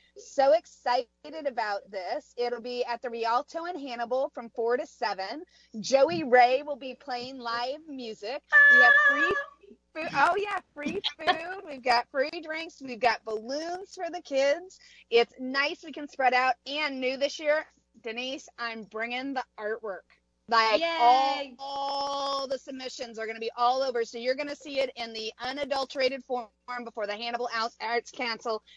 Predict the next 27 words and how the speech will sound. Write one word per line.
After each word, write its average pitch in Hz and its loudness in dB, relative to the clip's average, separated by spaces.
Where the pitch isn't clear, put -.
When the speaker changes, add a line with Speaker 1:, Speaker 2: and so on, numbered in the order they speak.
Speaker 1:
has 208 -2
even 277 -2
selected 226 0
it. 160 -6
I 262 6
am 226 -6
super - -12
stoked 254 0
about 247 4
this 240 -6
night. 214 -6
September 269 -2
fourteenth 269 -2
is 240 -2
also 240 2
the 254 -8
last 226 -2
chance 262 -10
you 240 -4
have 240 -2
to 233 -6
turn 240 -10
in 254 -8
your 220 -4
iLearn 247 -2
applications, 254 -6
which 226 0